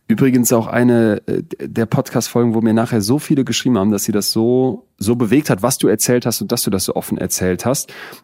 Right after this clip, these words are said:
Und wo ich auch so dachte, da, deine Umgehensweise damit, dass du irgendwann gesagt hast, ich, ich, ich, ja, was heißt, ich versuche, aber es ist mir gelungen, das ein Stück weit auch mit einem Humor zu nehmen oder den vielleicht als Gegenposition zu setzen. Das kam ja irgendwie auch total aus dir heraus.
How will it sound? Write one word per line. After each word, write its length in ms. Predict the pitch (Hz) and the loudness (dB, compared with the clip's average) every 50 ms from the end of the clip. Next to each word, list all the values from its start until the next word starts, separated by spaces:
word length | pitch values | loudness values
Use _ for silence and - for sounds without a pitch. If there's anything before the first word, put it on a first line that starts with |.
| _ _ | _ _
Und 100 | 113 104 | 0 0
wo 60 | 123 | 2
ich 140 | 131 - - | 0 0 0
auch 100 | - 151 | 0 0
so 140 | - - 127 | 0 0 0
dachte, 300 | 143 143 - - 131 110 | 0 0 0 0 -2 0
da, 160 | - - - _ | 0 -2 -4 _
deine 420 | 110 110 117 123 151 175 170 151 - - - | -2 0 2 2 4 4 4 2 0 0 0
Umgehensweise 880 | 180 190 202 185 123 123 110 104 101 95 - - 98 98 101 95 90 | 2 2 2 2 2 2 2 4 2 2 0 0 2 2 0 0 0
damit, 320 | 101 95 92 92 95 - 107 | -2 -2 0 0 0 0 -2
dass 100 | 101 - | -2 0
du 80 | - | 2
irgendwann 240 | - 131 147 151 135 | 2 4 4 4 2
gesagt 240 | 123 113 135 135 - | 2 0 0 -2 -2
hast, 140 | 135 - - | -4 -4 -4
ich, 180 | - - - _ | -6 -8 -8 _
ich, 160 | - - - - - - - | -6 -6 -6 -6 -10 -12 -8
ich, 400 | - - - - - - - - | -6 -6 -6 -6 -10 -12 -10 -4
ja, 180 | - 107 104 101 | -2 -2 -2 -2
was 140 | 107 - - | -4 -6 -6
heißt, 140 | 117 - | -6 -6
ich 100 | 107 - | -8 -6
versuche, 420 | - - 95 90 127 180 175 - - | -4 -4 -2 0 0 0 0 0 0
aber 160 | 92 98 95 | 0 0 0
es 140 | - - - | 0 -2 -2
ist 160 | 123 - - | -2 0 0
mir 80 | 127 113 | 0 2
gelungen, 460 | 107 117 107 123 147 175 180 170 139 | 2 2 2 4 4 4 4 4 2
das 180 | 135 127 - | 2 0 0
ein 60 | 123 110 | -2 -2
Stück 320 | - - - 165 165 - | -2 -2 -2 -2 0 2
weit 140 | 147 117 - | 0 2 2
auch 180 | - 120 - | 0 0 2
mit 100 | 123 107 | 0 0
einem 240 | 101 - 117 110 104 | 2 2 0 2 2
Humor 380 | 117 123 117 113 120 139 165 170 | 2 4 4 4 4 4 4 2
zu 180 | - - - | 0 0 2
nehmen 420 | 104 98 98 95 95 95 113 156 160 | 4 4 4 4 4 4 2 2 2
oder 240 | - 113 113 113 107 | 0 0 2 2 2
den 260 | 95 123 135 160 156 | 2 2 2 2 2
vielleicht 380 | - - 127 117 113 117 - | 0 0 0 0 0 0 -2
als 280 | - 113 104 - - - | -4 -4 -4 -4 -4 -2
Gegenposition 760 | - 147 147 143 113 - - 95 87 82 82 - - 98 95 | 0 0 2 0 -2 -2 -4 -4 -4 -4 -6 -4 -2 -2 -2
zu 140 | 92 - 98 | -2 -2 -2
setzen. 460 | 85 92 92 - - - 135 160 165 - - - - - - - - _ _ _ - | -2 -2 -2 -2 0 0 0 -2 -2 -4 -10 -16 -16 -16 -18 -20 -20 _ _ _ -6
Das 160 | - 104 - | -4 -4 -2
kam 220 | - 131 143 151 | 0 0 2 2
ja 80 | 160 135 | 4 4
irgendwie 220 | - 131 123 131 90 | 2 2 2 2 2
auch 100 | 117 - | 2 0
total 380 | - 123 - - 113 120 113 | -2 -6 -4 -2 -2 -2 0
aus 340 | - - 113 127 147 - - | 0 0 0 0 0 -2 0
dir 160 | - 131 123 | 0 2 2
heraus. 460 | 117 120 113 127 127 113 90 87 - | 2 2 0 2 2 2 2 0 -2